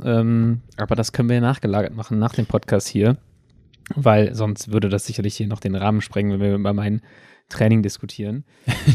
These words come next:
Speaker 2: Das ist ja auch ein
Speaker 1: Ähm,
Speaker 2: guter, guter, guter Folgeninhalt,
Speaker 1: äh,
Speaker 2: oder?
Speaker 1: Top, Top-Aufnahme, so. Einfach mal fünfundvierzig Minuten, Lennart zweifelt das Training des Coaches an und der Coach sagt dem Junge, „Du hast keine Ahnung, du machst jetzt das, was ich dir sage.“
Speaker 2: <laughs> Und die Zuhörer müssen einfach so ein Gespräch dann lauschen, was da so irgendwie stattfindet.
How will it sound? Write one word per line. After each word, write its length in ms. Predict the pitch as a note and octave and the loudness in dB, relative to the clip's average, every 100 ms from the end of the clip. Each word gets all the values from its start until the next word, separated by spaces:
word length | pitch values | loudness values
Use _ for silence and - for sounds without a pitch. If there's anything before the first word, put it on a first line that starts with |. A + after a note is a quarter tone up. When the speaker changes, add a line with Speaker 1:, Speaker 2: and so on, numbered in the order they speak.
| - | 4
Speaker 2:
Das 100 | E3+ | 4
ist 40 | |
ja 60 | A#2+ | 6
auch 80 | B2 | 4
ein 60 | B2 | 2
Speaker 1:
Ähm, 20 | |
Speaker 2:
guter, 400 | C3+ C3 A#2+ - | 2 2 2 0
guter, 380 | A#2+ B2+ B2 A2+ | -4 -2 0 0
guter 360 | A#2+ A#2 A2+ A2 | 0 -2 -2 -2
Folgeninhalt, 640 | - A#2 G#2+ G2 D3 G2+ | 2 2 2 2 4 4
Speaker 1:
äh, 20 | |
Speaker 2:
oder? 100 | A#2 | 2
Speaker 1:
Top, 100 | - | 0
Top-Aufnahme, 680 | - C3+ C#3 C3 B2 A#2 G#2+ | 0 0 2 2 4 2 2
so. 140 | G#2 A2 | 2 2
Einfach 260 | G#2 A#2 | 0 -4
mal 120 | B2 A2+ | -4 -2
fünfundvierzig 500 | C#3+ C3+ C#3 B2 - | 0 0 -2 -2 0
Minuten, 480 | B2 B2+ B2+ A#2+ A#2 | 0 0 0 -2 0
Lennart 320 | A#2+ B2 - | 2 0 -2
zweifelt 380 | - A#2+ B2 A#2 | -2 -2 0 -2
das 120 | A2 | -2
Training 360 | - A#2+ A#2 A#2 | 0 0 2 -2
des 160 | - | -2
Coaches 360 | - B2+ - A#2+ | 2 2 2 -2
an 160 | B2 | 0
und 120 | A#2+ A2 | 0 0
der 80 | |
Coach 260 | B2 B2+ A#2 | 0 0 0
sagt 200 | - A2+ | -2 -4
dem 100 | A#2 | -2
Junge, 180 | A#2+ A#2+ | 0 2
„Du 60 | A#2 | 0
hast 140 | A#2 | -2
keine 280 | - A#2 A2+ | -2 -2 0
Ahnung, 260 | A#2 A#2+ B2 | 0 0 0
du 60 | |
machst 220 | A#2 A#2 D4+ | 0 0 2
jetzt 140 | A2 | 2
das, 140 | A#2+ C3+ | 0 0
was 80 | A#2 | 0
ich 120 | - | 2
dir 120 | A#2+ | 0
sage.“ 340 | A#2+ A#2 A2 G#2+ | 0 -2 -4 2
Speaker 2:
<laughs> 20 | |
Und 160 | C3 | 2
die 80 | B2+ | 2
Zuhörer 300 | B2 C#3 B2+ | 2 4 4
müssen 400 | B2 - C3+ C3 | 2 0 -2 0
einfach 160 | B2 A#2 | 0 2
so 60 | A#2 | 0
ein 40 | |
Gespräch 400 | G#2+ - A2 A2+ | 0 -2 0 2
dann 140 | A2 G2 | 2 2
lauschen, 360 | F2+ G2 - | 2 2 2
was 100 | G2 | -2
da 80 | G2+ | -2
so 220 | F2+ F#2+ | -4 -4
irgendwie 220 | F#2+ F#2+ F#2+ | -4 -6 -4
stattfindet. 520 | G#2 G#2 F#2 F#2 | -4 -4 -6 -6